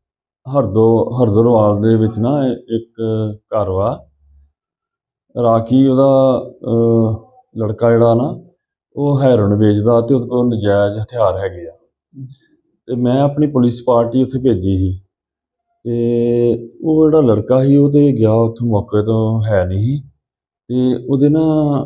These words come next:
ਜਿਹੜੀ ਮਾਤਾ ਸੀ, ਉਹਦੇ ਕੋਲੋਂ ਸੱਤ ਸੌ ਪੰਜਾਹ ਗ੍ਰਾਮ ਹੈਰੋਇਨ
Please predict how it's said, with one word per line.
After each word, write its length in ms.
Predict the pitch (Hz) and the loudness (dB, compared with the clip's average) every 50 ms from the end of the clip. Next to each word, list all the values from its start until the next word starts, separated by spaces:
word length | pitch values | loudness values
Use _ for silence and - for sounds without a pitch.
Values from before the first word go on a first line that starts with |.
| - - _ _ 110 117 110 | -10 -16 _ _ -12 -8 -8
ਜਿਹੜੀ 320 | 113 117 120 123 120 120 | -4 -2 -2 0 0 0
ਮਾਤਾ 480 | 113 107 98 95 98 95 - 117 120 120 | 0 0 0 0 -2 -2 -2 -4 -4 -4
ਸੀ, 180 | 120 123 123 | -2 -2 0
ਉਹਦੇ 340 | 120 113 120 120 120 120 113 | 0 0 0 0 0 0 -2
ਕੋਲੋਂ 400 | 113 107 101 98 98 95 92 92 _ _ _ _ _ _ _ _ _ _ _ _ _ _ _ _ _ | -2 -2 -4 -2 -4 -6 -10 -14 _ _ _ _ _ _ _ _ _ _ _ _ _ _ _ _ _
ਸੱਤ 440 | - - 120 120 117 113 - - - | -16 -8 -6 -6 -6 -6 -8 -16 -20
ਸੌ 600 | - - - - 120 113 113 110 110 110 110 113 113 113 | -20 -20 -14 -6 -4 -2 0 0 0 0 0 -2 -4 -8
ਪੰਜਾਹ 840 | - 117 _ _ _ - 110 101 98 95 104 107 104 95 90 - _ _ _ _ 107 | -14 -20 _ _ _ -12 -10 -6 -4 -4 -2 -2 -4 -6 -10 -14 _ _ _ _ -12
ਗ੍ਰਾਮ 380 | 98 101 98 90 87 87 87 87 _ _ _ _ _ _ _ _ - | -10 -8 -8 -8 -10 -12 -12 -18 _ _ _ _ _ _ _ _ -6
ਹੈਰੋਇਨ 480 | 120 120 107 101 101 104 107 113 - | -4 -2 -2 -2 -4 -6 -8 -10 -16